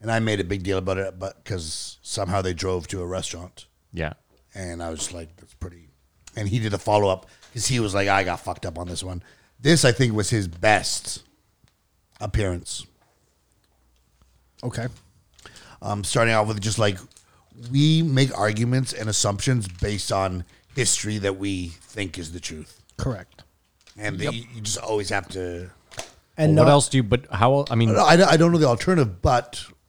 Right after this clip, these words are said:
Speaker 2: No, no, but I'm just saying, I think that's a natural human. I wasn't trying to badger you. I'm just saying it's, that's a natural human. You kinda have to go off of,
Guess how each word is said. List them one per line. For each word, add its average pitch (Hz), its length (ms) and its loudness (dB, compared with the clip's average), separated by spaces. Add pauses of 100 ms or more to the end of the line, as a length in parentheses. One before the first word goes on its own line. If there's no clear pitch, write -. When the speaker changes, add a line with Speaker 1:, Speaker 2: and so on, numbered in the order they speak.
(600)
Speaker 2:
No, 156 60 2
no, 143 100 6
but 120 100 6
I'm 131 80 6
just 127 140 2
saying, 123 140 6
I 98 40 4
think 120 140 2
that's 120 140 2
a 117 60 4
natural 98 500 2
human. 98 280 2
I 95 60 4
wasn't 101 280 0 (360)
trying 95 180 -2
to 78 60 -6 (560)
badger 87 360 0
you. 95 240 4
I'm 85 100 2
just 90 180 0
saying 107 220 6
it's, - 160 -2 (300)
that's 143 140 -2
a 123 40 4
natural 101 480 4
human. 107 320 2
You 92 80 2
kinda 120 200 2
have 101 300 4
to 95 80 -4
go 95 200 2
off 95 200 2
of, 78 240 -12